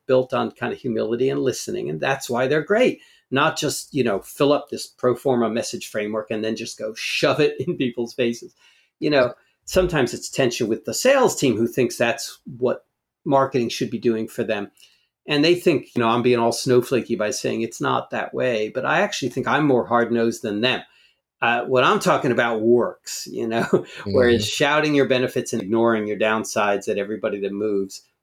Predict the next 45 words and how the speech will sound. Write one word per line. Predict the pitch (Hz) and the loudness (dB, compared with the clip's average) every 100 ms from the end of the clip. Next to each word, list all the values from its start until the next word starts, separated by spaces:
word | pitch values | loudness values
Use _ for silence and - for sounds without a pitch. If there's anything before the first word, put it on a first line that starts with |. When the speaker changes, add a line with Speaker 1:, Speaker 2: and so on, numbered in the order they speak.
| _ - | _ -4
Speaker 1:
doesn't | 104 110 - | -2 -4 -10
work. | - - - - | -12 -14 -20 -10
And, | 117 104 101 113 | -6 -6 -8 -10
you | |
know, | 107 107 | -6 -6
it, | 117 - | -6 -8
it | 123 | -8
feels | - 147 117 - | 0 2 2 -2
hard | - 113 110 95 | -2 0 0 -2
sell | - 117 117 117 120 | -6 -6 -4 -2 -2
and | 110 | 0
old | 113 113 - | -2 -2 -4
school, | - 120 110 | -4 -4 -2
but | 127 117 | -4 -6
it | _ _ _ - | _ _ _ -6
doesn't | 180 175 | -4 -2
work, | 135 165 - - - | 0 0 -2 -8 -16
you | 131 | -14
know? | 131 131 _ _ _ - | -14 -16 _ _ _ -4
Speaker 2:
Maybe, | 160 165 143 | 0 0 0
maybe | 131 156 | 0 0
today's | - 135 127 | 2 2 2
consumer | - 107 - 123 113 | 0 0 2 2 2
has | 101 - | 0 0
changed | - 110 98 - | 0 0 0 -2
to | 107 | -4
the | |
point | - 107 90 | -2 -2 -2
where | 95 95 92 _ _ _ _ _ - | -2 -2 -4 _ _ _ _ _ 2
they | 110 | 2
expect | 101 - - 95 92 | 2 -2 0 0 0
some | - 104 | -2 -4
flaws. | - 101 92 90 92 | -2 0 2 2 -2
And | |
if | 95 - | -4 -4
you | 98 | -4
appear | - - 151 147 | -4 -2 2 2
to | 104 | 2
be, | 101 | -2
if | 98 104 | -4 -6
you | |
claim | - 143 151 | -4 0 0
to | |
be | 101 | 0
flawless, | 95 - 95 90 90 | -2 2 2 2 -2